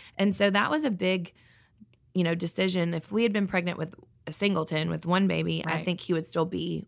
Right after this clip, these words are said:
Speaker 1: with us on
Speaker 2: Yeah.
Speaker 1: drums. But when we saw that ultrasound and we're like, "Both heartbeats are great," and we're like, "What?"
Speaker 2: <laughs>
Speaker 1: We knew we had a big decision to make
Speaker 2: Yeah.
Speaker 1: because ultimately,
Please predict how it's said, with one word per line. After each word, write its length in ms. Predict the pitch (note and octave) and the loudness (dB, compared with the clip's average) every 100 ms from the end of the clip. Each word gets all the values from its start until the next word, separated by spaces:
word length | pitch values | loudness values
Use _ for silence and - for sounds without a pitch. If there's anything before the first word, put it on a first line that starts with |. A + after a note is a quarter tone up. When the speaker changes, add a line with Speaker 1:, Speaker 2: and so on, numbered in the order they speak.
| _ | _
Speaker 1:
with 240 | - G3 - | -4 -4 -4
us 220 | - - | -8 -4
on 120 | E3+ | -2
Speaker 2:
Yeah. 60 | E3+ | 0
Speaker 1:
drums. 320 | E3 D#3 F3 | 0 -4 -6
But 180 | - E3+ | -4 0
when 180 | F3 F3 | 0 0
we 240 | F3 F3 - - - - _ _ | 0 -2 -8 -20 -20 -20 _ _
saw 260 | - F#3+ F#3+ | -2 4 4
that 160 | F#3+ | 4
ultrasound 640 | - F3 G3 F3 E3 D#3+ D#3+ | 0 -2 -4 -2 0 0 -2
and 120 | D#3+ | -4
we're 120 | D#3+ | -4
like, 260 | D#3 D#3 - | -4 -6 -4
"Both 200 | B3 D4 | -2 -2
heartbeats 440 | D#4 D#4+ D#4 D4+ | -2 -2 0 0
are 100 | C#4+ | -2
great," 360 | B3 D4 E4 - | 0 0 2 0
and 80 | G3 | 0
we're 120 | F#3+ | 0
like, 180 | F#3 F3+ _ _ | 0 -2 _ _
"What?" 500 | F3 E3 C4 A4+ A#4+ - F4+ | -8 -2 0 -2 -4 -2 8
Speaker 2:
<laughs> 600 | D4 - F4+ F#4+ - F#4+ - - F4 - - - - | 8 10 10 10 12 8 8 6 6 8 6 6 2
Speaker 1:
We 160 | G3+ A3+ | 4 6
knew 400 | G3+ G3+ G3 F#3 | 6 6 4 4
we 100 | F#3 | 2
had 180 | F3+ E3+ | 0 -2
a 40 | |
big 200 | E3+ E3 | 0 -2
decision 360 | F3 - F#3 E3+ | -4 -4 -2 0
to 80 | E3 | -2
make 220 | - - | -4 -4
Speaker 2:
Yeah. 100 | D#3 E3 | -2 2
Speaker 1:
because 340 | D#3+ F3 E3 - _ _ _ - | 4 2 0 -6 _ _ _ -2
ultimately, 800 | A3 A#3 G#3+ F3 E3+ F3 E3+ F#3 | -2 2 0 0 -2 -2 -2 -6